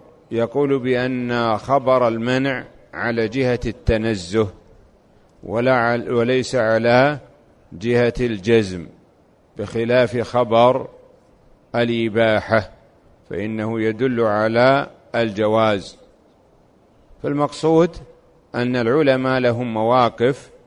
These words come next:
متعددة بين، في محاولة الجمع بين هذه الأخبار، ولعل الأظهر من ذلك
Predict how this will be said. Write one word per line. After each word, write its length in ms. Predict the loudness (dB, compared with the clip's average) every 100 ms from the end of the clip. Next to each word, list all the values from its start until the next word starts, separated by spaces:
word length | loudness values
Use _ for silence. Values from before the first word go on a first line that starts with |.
| _ _ _
متعددة 880 | -12 -2 0 2 2 0 -4 -2 0
بين، 580 | 0 0 0 0 -4 -4 -6 -16 _ _ _ _ _ _ _ _ _ _ _ _ _ _ _ _ _ _ _ -12
في 240 | -4 -4
محاولة 680 | -4 -4 -2 2 2 2 0
الجمع 480 | -4 -2 -2 0 -2
بين 280 | 0 0 0
هذه 840 | -2 -2 -2 -4 -4 -2 -2 -4 -8 -4
الأخبار، 840 | -2 0 -2 -2 2 2 2 -2 -18 -20 -20 _ _ _ _ _ -12
ولعل 880 | -4 -2 0 0 0 2 2 2 -2 -12 -20 _ _ _ _ -6
الأظهر 640 | -2 2 2 2 2 0 -2
من 220 | -4 -2
ذلك 560 | 2 4 4 2 -2